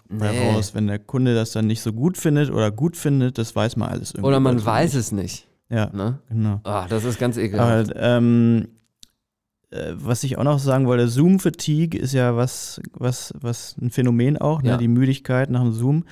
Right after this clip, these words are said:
Speaker 2: Ja.
Speaker 1: Und da habe ich mal gelesen, dass das nämlich deswegen ist, weil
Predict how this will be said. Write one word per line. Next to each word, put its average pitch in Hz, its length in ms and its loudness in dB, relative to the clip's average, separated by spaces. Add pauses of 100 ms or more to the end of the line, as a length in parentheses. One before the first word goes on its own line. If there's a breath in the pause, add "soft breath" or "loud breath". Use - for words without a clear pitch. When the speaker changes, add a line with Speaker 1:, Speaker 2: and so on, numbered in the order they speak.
(180 loud breath)
Speaker 2:
Ja. 95 120 -6
Speaker 1:
Und 117 80 2
da 120 100 4
habe 131 100 4
ich 143 80 0
mal 123 180 2
gelesen, 117 640 2
dass 120 200 -4
das 120 180 -4
nämlich 113 280 0
deswegen 110 480 -2
ist, - 380 -6 (800)
weil 107 920 2